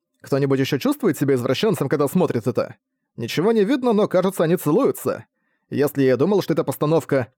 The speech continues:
то этот момент развеял сомнения. Регент и девушка с рожками, забыл, как звать, просто коры мочат. Надеюсь, с ними всё хорошо. Пришлось остановить просмотр на двенадцатой минуте. Девочка с ожогами. Слишком натурально.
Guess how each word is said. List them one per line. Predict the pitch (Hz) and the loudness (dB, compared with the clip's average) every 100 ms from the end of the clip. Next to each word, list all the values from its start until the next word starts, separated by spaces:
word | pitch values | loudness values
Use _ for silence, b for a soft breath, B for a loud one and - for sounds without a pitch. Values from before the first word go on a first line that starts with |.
| _ | _
то | - 185 | -2 0
этот | 196 | 0
момент | 233 147 143 | 0 0 0
развеял | 233 135 135 120 | 0 2 0 0
сомнения. | 165 139 117 78 53 - _ _ _ _ - | 0 0 -2 -4 -8 -16 _ _ _ _ -6
Регент | 113 135 175 170 147 | 0 2 2 0 0
и | 131 | 0
девушка | 147 160 139 131 | 2 2 0 -2
с | |
рожками, | - 196 - 143 131 113 _ - | 0 -2 0 0 0 -2 _ -10
забыл, | 202 190 139 123 | -4 0 0 -2
как | 127 | -4
звать, | 127 175 - - _ - | 0 0 -2 -10 _ -4
просто | 240 160 160 | -2 0 0
коры | 170 139 | 0 2
мочат. | 127 113 - - - _ 240 | 0 -2 -6 -10 -20 _ 0
Надеюсь, | 226 143 214 | 2 4 2
с | - | 2
ними | 160 | 0
всё | 160 135 | 2 0
хорошо. | 139 123 123 80 - _ _ _ _ _ | 0 0 -2 -4 -6 _ _ _ _ _
Пришлось | - 117 165 180 | -2 0 0 0
остановить | 151 147 143 151 | 0 0 0 0
просмотр | 139 - 190 143 | 0 2 0 0
на | 131 | 0
двенадцатой | 127 156 - 127 | 0 -2 0 0
минуте. | 135 170 143 131 - _ _ - | 2 2 2 0 -2 _ _ -8
Девочка | 120 180 147 151 | 0 2 2 0
с | 143 | 0
ожогами. | 135 170 131 110 62 - _ _ | 2 2 0 -2 -8 -14 _ _
Слишком | - 226 - 156 | -4 -2 0 -2
натурально. | 139 147 123 107 69 - | 0 2 2 0 -8 -16